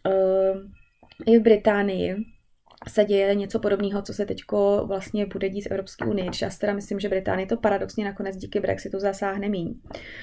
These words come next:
A Británie nebude mít na krku prostě, eh, doplácet prostě na Evropskou unii. Jak si myslím, že jí, jí se to taky jakoby,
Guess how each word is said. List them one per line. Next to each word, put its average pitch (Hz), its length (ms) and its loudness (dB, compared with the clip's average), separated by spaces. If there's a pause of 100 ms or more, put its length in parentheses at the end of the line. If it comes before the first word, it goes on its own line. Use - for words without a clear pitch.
(140)
A 196 60 -2
Británie 202 400 4
nebude 196 240 2
mít 202 140 0
na 196 120 -2
krku 214 400 4
prostě, 202 380 0
eh, 202 320 6
doplácet 196 720 0
prostě 196 960 -2
na 196 200 -4
Evropskou 196 460 -2
unii. 190 200 -2
Jak 165 100 -4
si - 140 -10
myslím, 185 220 -8
že 190 80 -6
jí, 185 300 -8
jí 190 120 -10
se - 100 -10
to 185 120 -10
taky 185 220 -8
jakoby, 180 420 -2